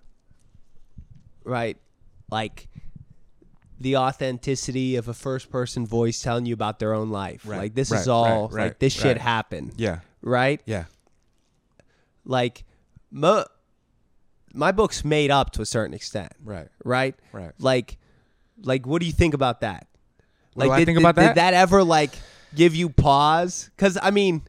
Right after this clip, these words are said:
Speaker 2: To a certain extent.
Speaker 1: you know, 'cause it's like,
Speaker 2: To a certain extent.
Speaker 1: yeah, no, no.
Speaker 2: No, 'cause listen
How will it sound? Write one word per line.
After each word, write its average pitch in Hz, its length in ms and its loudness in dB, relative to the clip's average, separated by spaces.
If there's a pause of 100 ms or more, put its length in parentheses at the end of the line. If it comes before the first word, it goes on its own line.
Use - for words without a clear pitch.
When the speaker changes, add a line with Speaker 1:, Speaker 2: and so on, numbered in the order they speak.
(100)
Speaker 2:
To 156 100 8
a 131 60 6
certain 131 220 2
extent. 90 400 -10 (180)
Speaker 1:
you 214 160 -2
know, 143 300 2 (280)
'cause 196 160 -2
it's 202 160 -2
like, 180 300 2
Speaker 2:
To 127 100 2
a 120 40 -2
certain 107 240 -20
extent. 95 200 -8
Speaker 1:
yeah, 262 220 6
no, 214 420 2
no. 135 460 0 (1200)
Speaker 2:
No, 131 320 2
'cause 131 380 -4
listen 110 420 -6